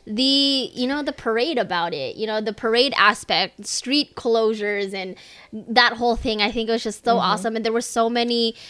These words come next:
Speaker 1: people in the parade, so many floats that,
Speaker 2: Yeah.
Speaker 1: you know, we got to see, and it was just so awesome.
Speaker 2: Yeah. And there's people not only from San Francisco who
Speaker 1: Mm-hmm.
Speaker 2: are a part of this festival.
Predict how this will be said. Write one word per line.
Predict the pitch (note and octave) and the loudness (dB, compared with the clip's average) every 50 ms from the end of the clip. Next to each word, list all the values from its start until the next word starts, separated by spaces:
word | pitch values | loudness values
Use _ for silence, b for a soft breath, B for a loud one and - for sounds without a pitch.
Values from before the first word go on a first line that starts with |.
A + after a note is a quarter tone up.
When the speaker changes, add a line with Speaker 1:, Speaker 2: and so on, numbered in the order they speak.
| B B B _ | B B B _
Speaker 1:
people | - - C4 B3+ - C4 A#3+ A3+ - | -2 -2 0 2 4 4 4 4 4
in | - B3 C4 C4+ C4 | 2 2 2 2 0
the | B3 | -2
parade, | - - - G#3+ G#3 G3 G3+ G3+ | -4 -4 -4 -2 0 0 -2 -2
so | - B3 A#3 | -2 -2 0
many | A#3+ A#3+ A#3+ A#3+ A3+ | 0 0 0 0 -2
floats | - - - - G3+ G3 F#3+ G#3 G#3+ A3 G3 C3 - - - | -6 -8 -8 -6 -4 -2 0 2 2 2 0 -2 -8 -12 -8
that, | - F#3+ F#3+ G3 | -2 0 2 4
Speaker 2:
Yeah. | G#3 G#3+ G3+ F#3 E3+ | 4 4 2 0 -2
Speaker 1:
you | - A3 G#3+ | -6 -6 -6
know, | G3 F3+ F3 F#3+ | -4 -2 -2 -2
we | G3 G#3+ | -4 -2
got | - G#3+ G#3+ - | -2 -2 -2 -2
to | - G#3+ | -6 -10
see, | - - - A#3 A3+ A3+ A3 A3 G#3 | -12 -10 -6 -4 -2 0 2 2 2
and | G3 F3+ F3 E3 G3 B B B B B B B B - - | 2 0 -2 -4 -8 B B B B B B B B -2 2
it | |
was | A3+ A#3 A#3 - | 4 4 4 2
just | - A3+ - - | -2 -6 -4 -2
so | A3+ G3 F#3+ G3+ - _ _ | -2 -4 -4 -6 -10 _ _
awesome. | - C3 F3+ - - - G3+ | -14 -14 -14 -14 -8 -4 -4
Speaker 2:
Yeah. | A3 A3 A#3+ A#3+ A#3 B B B - | -4 -4 -4 -8 -12 B B B -2
And | B3+ D4 D#4+ E4 D#4+ D#4 C#4+ | 0 2 4 4 4 6 6
there's | C4 D4 D4 - | 6 6 4 2
people | - _ - - C#4 D4 - - D#4+ D#4+ D#4 D#4 D4+ b b b b b b b | 0 _ 2 2 2 2 2 2 2 2 2 0 -2 b b b b b b b
not | - G#3 G#3+ B3 B3+ C#4 C4 - | -2 2 4 4 4 4 2 0
only | A#3 A#3+ B3+ C4 C#4 C4+ | 0 2 4 4 4 4
from | A#3+ - - A#3+ A#3+ A3+ | 2 2 2 2 4 2
San | G#3+ - - A3+ A3 G#3 | 2 2 4 4 4 4
Francisco | A3 A3 F#3+ E3+ G#3 G#3+ - - - G#3+ G3+ G3+ | 4 2 2 2 2 2 2 2 2 2 2 2
who | G3 G#3+ | 2 2
Speaker 1:
Mm-hmm. | G#3 G#3+ | 4 4
Speaker 2:
are | G#3+ G3+ | 4 4
a | G3 | 2
part | - - - G#3 A3 | 0 0 2 4 4
of | A3 G3+ | 4 4
this | G3 F3 - - | 2 0 -4 -6
festival. | - F#3+ G#3 - - - F#3 F#3+ F#3+ F3+ | -4 -4 -4 -4 -4 -4 -4 -4 -4 -6